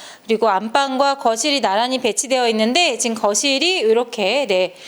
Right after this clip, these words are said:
채광이 좋죠. 지금 오후가 좀 늦은 시간이어서 여기가 이제 서향 거실이고요. 어, 오후에 좀 햇살이 깊게 들어오죠.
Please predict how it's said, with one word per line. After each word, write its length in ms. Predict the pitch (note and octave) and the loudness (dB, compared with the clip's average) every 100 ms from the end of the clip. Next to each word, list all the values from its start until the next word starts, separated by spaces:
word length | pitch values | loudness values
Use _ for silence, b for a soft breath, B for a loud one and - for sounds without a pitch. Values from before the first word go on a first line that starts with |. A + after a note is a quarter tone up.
| B | B
채광이 400 | B G#4 A4 G#4+ | B 0 0 0
좋죠. 440 | G4 A#3 - E4+ D4 | -2 -2 0 0 0
지금 340 | C4+ A3+ A#3 | -2 0 2
오후가 400 | G#3+ A3+ D#4+ D4+ | 2 2 2 0
좀 140 | D4+ C#4 | 0 0
늦은 200 | A3+ C#4 | 2 2
시간이어서 880 | D4+ C#4+ C4 A#3+ A3 A#3 D4+ G#3+ - B B B | 2 0 0 2 2 2 2 0 -4 B B B
여기가 280 | A3 A#3 A3 | -2 0 -2
이제 100 | G3+ | -4
서향 540 | - A#4 G#4+ G4 A#3 | -2 2 2 2 0
거실이고요. 800 | G3 G3+ C4 A3 G3+ A3 D4+ C4 - B B B | -2 -2 0 0 0 0 0 0 -6 B B B
어, 200 | F#3 F3+ | 0 2
오후에 340 | F#3 B3 D#4+ C#4+ | 4 4 4 2
좀 180 | C#4 C#4 | 2 2
햇살이 300 | F4 F#4 D4+ | 4 2 0
깊게 280 | A3 B3 | -4 -4
들어오죠. 520 | A3 G3 F3+ E3 A#3+ | 0 0 0 0 -2